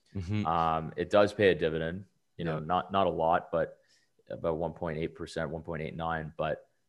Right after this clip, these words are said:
Speaker 2: um, yeah, I mean, this is, th-, this thing, this thing just has been printing money for, for, for a very long time. And it's, it's almost like a protection against downside as well, which is
Speaker 1: Mm-hmm.
Speaker 2: really good. So
Speaker 1: I have one other that's,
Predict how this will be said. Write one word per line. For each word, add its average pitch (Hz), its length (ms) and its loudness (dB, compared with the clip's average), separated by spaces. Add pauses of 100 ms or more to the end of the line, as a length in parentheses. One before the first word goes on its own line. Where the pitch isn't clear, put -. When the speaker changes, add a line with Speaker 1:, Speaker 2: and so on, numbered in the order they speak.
(220)
Speaker 2:
um, 80 460 0 (180)
yeah, 101 180 6
I 80 80 4
mean, 87 220 -2
this 98 240 0
is, 90 480 -4 (400)
th-, 98 180 -2
this 117 220 -2
thing, 117 340 4
this 113 160 4
thing 113 220 2
just - 320 -6
has 95 80 0
been 92 220 -8
printing 92 540 0
money 82 380 -2 (120)
for, 73 480 -6 (120)
for, 73 340 -6
for 80 200 -4
a - 20 -6
very 78 220 0
long 78 260 -6
time. 85 320 -4
And 101 100 -4
it's, - 360 -6
it's 92 100 -6
almost 135 300 4
like 123 160 4
a 107 360 8
protection 107 440 2
against 90 280 -4
downside 82 480 -2
as 73 120 -10
well, 78 240 -4
which 85 140 -8
is 80 60 -10
Speaker 1:
Mm-hmm. 82 100 -10
Speaker 2:
really 78 180 -6
good. - 240 -16
So - 240 -10 (320)
Speaker 1:
I 98 80 4
have 104 160 6
one 98 340 6
other 110 480 6
that's, 95 380 4